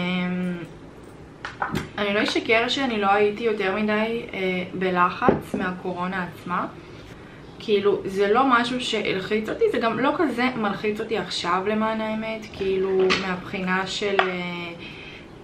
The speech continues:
אה, להיות, אה, חולה,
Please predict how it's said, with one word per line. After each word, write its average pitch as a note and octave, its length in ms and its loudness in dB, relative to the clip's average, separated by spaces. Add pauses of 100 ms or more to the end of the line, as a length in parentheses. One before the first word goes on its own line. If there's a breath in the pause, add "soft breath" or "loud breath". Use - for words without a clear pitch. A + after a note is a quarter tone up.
אה, F#3+ 60 -2 (2000)
להיות, F#3+ 480 2
אה, F#3 360 0
חולה, E3 480 -2